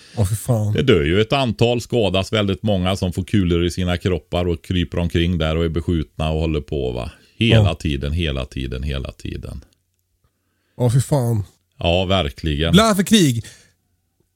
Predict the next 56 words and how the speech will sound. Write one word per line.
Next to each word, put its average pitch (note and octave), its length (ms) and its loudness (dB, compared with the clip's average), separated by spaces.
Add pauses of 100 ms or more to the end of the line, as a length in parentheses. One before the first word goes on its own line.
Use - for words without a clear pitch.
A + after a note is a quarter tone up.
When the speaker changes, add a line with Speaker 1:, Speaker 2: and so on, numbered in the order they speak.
(100)
Speaker 1:
Det E3+ 100 4
är G#3+ 40 8
också A3+ 180 0
svårt C#4 300 2
där G#3+ 100 4
tycker D3 180 4
jag C3+ 140 4
med C3+ 80 4
ekonomin. D#3 480 6
För F3 100 2
det, G3 240 2
man, F#3+ 200 4
liksom, F3+ 240 0
man F#3+ 120 4
märker G3+ 220 4
ju A3 60 6
av G#3 120 2
att F#3 80 0
det - 80 2
är - 20 8
sämre B2 560 4
tid. A#2 460 4
Folk E3 140 6
har D3 80 4
dåligt C3+ 140 4
med A#2+ 100 -2
pengar G2+ 300 4
och F#2+ 60 0
så - 80 -4
här. F#2+ 80 -2
Allt A#2 180 0
är - 40 -10
så - 80 0
jävla F#2+ 160 2
dyrt. - 600 -4 (200)
Och, C#3 300 6
och C#3 100 4
då, F3 140 8 (280)
det, F3+ 400 4
det E3+ 100 2
känns D#3+ 160 4
som E3+ 100 2
att - 220 2
just E3 160 6
det E3+ 60 4
här D#3 40 4
med D#3 120 4
beredskap F#3 500 4
kanske C3 220 4
är - 20 6
någonting A2+ 300 6
som A#2 160 0
man A2+ 200 4
prioriterar B2 300 6
bort F#3 360 2
då. - 180 -10